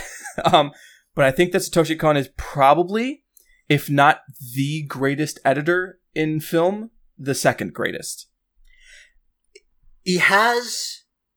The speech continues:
Speaker 2: and this is the advantage that being an animator provides to you,
Speaker 1: Certainly.
Speaker 2: is that your, like, your pool of, like, match cuts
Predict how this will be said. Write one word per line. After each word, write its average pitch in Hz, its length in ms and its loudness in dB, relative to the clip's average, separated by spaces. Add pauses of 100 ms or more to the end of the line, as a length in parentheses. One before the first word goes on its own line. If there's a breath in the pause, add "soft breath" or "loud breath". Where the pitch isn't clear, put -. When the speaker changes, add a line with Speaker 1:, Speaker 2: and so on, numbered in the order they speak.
(140)
Speaker 2:
and 175 140 0
this 226 120 4
is 233 120 0
the 214 100 4
advantage 165 500 2
that 147 320 2
being 151 220 -6
an 147 80 -10
animator 143 680 0
provides 139 420 -2
to 123 80 -12
you, 110 100 -14
Speaker 1:
Certainly. 135 280 0
Speaker 2:
is - 60 -10
that 131 340 -6 (840)
your, 190 640 2 (960)
like, 147 240 -4
your 190 360 2
pool 180 420 0
of, 147 160 -4
like, 147 220 -2
match 139 440 -4
cuts - 640 -4